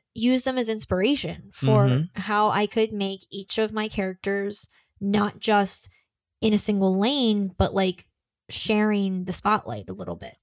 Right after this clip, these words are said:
Speaker 2: I was exhausted after narrating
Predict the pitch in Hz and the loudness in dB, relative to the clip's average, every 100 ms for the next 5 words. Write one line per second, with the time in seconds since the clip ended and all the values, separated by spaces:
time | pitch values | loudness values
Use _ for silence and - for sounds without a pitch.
0 | _ 147 170 226 214 160 - 127 113 135 | _ -2 0 2 2 0 0 0 0 2
1 | 131 131 - 104 95 98 107 110 - 117 | 2 2 0 -2 -2 -4 -4 -2 0 0
2 | 113 113 107 104 101 110 | 2 2 2 0 -2 -2